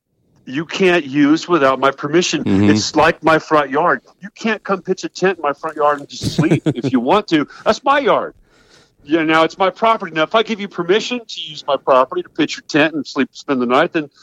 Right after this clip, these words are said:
Speaker 1: that's cool. But it's property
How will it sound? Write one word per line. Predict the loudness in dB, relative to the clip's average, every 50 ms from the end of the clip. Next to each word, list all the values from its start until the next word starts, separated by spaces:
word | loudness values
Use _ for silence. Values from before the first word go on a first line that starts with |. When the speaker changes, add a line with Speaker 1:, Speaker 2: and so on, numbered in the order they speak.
| -20 -20 -20 -20 _ _ _ _ _ _ _ _
Speaker 1:
that's | -2 -2 -2 0
cool. | 0 0 2 2 2 2 0 -2 -6 _ _ _ _ _ _ _
But | 0 2 2 2 0 -4
it's | -6 -8 -8 -8
property | -12 -6 -2 2 2 4 4 2 2 0 -2 0 -2 -4 -6 -8 -10